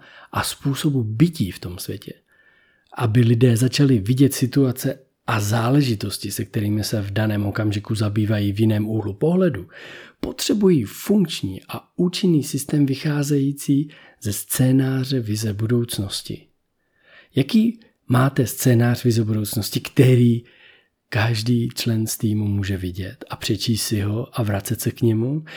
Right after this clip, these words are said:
A jak tento scénář vize budoucnosti minimálně jednou kvartálně společně s týmem ro-, probíráte?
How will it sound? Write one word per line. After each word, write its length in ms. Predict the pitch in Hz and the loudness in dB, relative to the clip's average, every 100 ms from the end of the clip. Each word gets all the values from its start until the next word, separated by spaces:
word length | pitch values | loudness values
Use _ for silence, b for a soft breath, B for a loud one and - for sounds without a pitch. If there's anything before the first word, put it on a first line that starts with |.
| B | B
A 80 | 120 | 2
jak 200 | 123 151 | 2 4
tento 300 | 180 185 151 | 2 4 2
scénář 600 | - - 151 185 185 160 | 0 0 2 4 2 2
vize 180 | 165 143 | 2 2
budoucnosti 640 | 113 131 139 147 139 - 156 | 2 2 2 0 0 4 8
minimálně 520 | 175 180 175 170 117 | 8 8 6 6 6
jednou 500 | 104 170 180 165 147 | 4 2 6 4 4
kvartálně 1000 | 113 107 101 110 104 101 95 104 151 156 b b b b | 2 -2 -2 -4 -2 -2 -4 -4 -8 -10 b b b b
společně 520 | - 120 120 - 123 | -2 0 0 0 -2
s 60 | - | 0
týmem 360 | 113 113 113 | 0 2 2
ro-, 180 | 113 120 | 0 -2
probíráte? 800 | - 131 127 156 139 90 - | -2 0 2 2 0 -4 -8